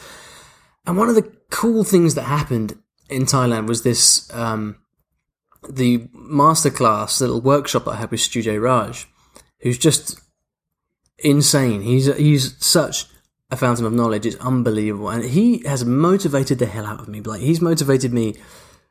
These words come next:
Like, it's, I feel right now the most motivated I've ever been in language learning. And it's, it's just down to, like, a couple of hours spent with him. And, um, I was thinking about my Cantonese, which is a, you know, long, long journey for me, um,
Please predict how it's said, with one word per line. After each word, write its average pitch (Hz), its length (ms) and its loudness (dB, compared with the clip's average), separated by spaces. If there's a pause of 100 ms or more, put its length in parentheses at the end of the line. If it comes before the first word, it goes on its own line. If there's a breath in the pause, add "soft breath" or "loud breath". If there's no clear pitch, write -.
(220 loud breath)
Like, 113 260 -10
it's, 131 340 -4 (140)
I 180 140 2
feel 185 200 6
right 143 180 2
now 120 200 -2
the 127 160 -2
most 139 320 2
motivated 120 480 0
I've 110 180 -4
ever 123 220 -2
been 107 360 -4 (360)
in 113 160 -8
language 107 340 -6
learning. 104 280 -8
And 123 180 -4
it's, - 340 -4
it's 131 240 -4
just - 300 -2
down 135 240 2
to, 127 100 -2
like, 117 160 -4
a - 60 -20
couple 120 200 -8
of 113 60 -4
hours 110 280 0
spent 113 260 -6
with 107 140 -14
him. 107 220 -4 (680 loud breath)
And, 139 360 2
um, 135 300 0 (100)
I 143 40 0
was 143 160 2
thinking 196 180 4
about 139 140 0
my 120 100 -4
Cantonese, 117 880 -2 (380)
which 131 220 -6
is 117 100 0
a, 110 240 0
you 117 80 -6
know, 104 140 -8
long, 135 440 0
long 117 460 -4
journey 101 340 -2
for 104 120 -12
me, 104 340 -10
um, 104 320 -12